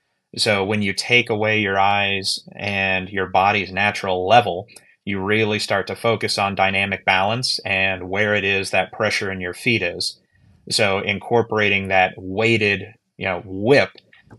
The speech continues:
with the right-handed and left-handed swing with your eyes closed and really trying to focus on feeling pressure in your feet and also just how fast you can get your body to move while maintaining balance while your eyes are closed.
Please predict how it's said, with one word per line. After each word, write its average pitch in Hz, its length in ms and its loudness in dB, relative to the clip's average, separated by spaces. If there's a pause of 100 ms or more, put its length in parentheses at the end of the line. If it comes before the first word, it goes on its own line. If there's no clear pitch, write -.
(100)
with 98 480 2
the 92 100 0
right-handed 101 480 2
and 95 100 -4
left-handed 98 560 -2
swing 98 600 -2 (100)
with 107 160 -6
your 98 140 -2
eyes 175 280 4
closed 95 580 -2
and 92 180 -4
really 113 460 2
trying 107 260 0
to 95 80 -4
focus 113 560 0
on 95 520 -2 (220)
feeling 120 440 -2
pressure 110 420 -2
in 107 80 -2
your 92 140 -4
feet 117 360 -4 (460)
and 104 220 0
also 101 880 2 (960)
just 123 260 2
how 120 320 4
fast 120 480 4
you 107 100 -2
can 107 180 -4
get 110 140 0
your 107 120 -2
body 107 300 4
to 92 80 -6
move 110 500 -4
while 95 240 2
maintaining 98 720 -4
balance 90 480 0
while 98 160 2
your 92 180 2
eyes 107 160 0
are 123 80 -4
closed. 143 420 0